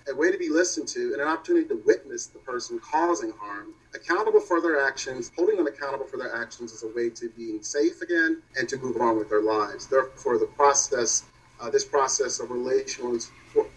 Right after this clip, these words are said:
is relational and supportive through restorative questions that we use. And those questions focus on the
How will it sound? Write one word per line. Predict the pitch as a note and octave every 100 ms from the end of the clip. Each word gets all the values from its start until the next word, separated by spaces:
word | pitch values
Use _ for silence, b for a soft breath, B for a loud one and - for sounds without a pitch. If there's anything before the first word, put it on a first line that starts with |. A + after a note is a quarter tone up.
| -
is | - F#4 - A#2+
relational | - -
and | -
supportive | - C#3+ C#3 A2 - -
through | D3
restorative | D3 - A#2 A2 -
questions | E3+ - A2+ -
that | F#2+ F2+
we | - F#2
use. | F2+ - - -
And | A2+ A2
those | B2 B2+
questions | D3 C3 - A#2
focus | - A#2 - -
on | A2
the | G#2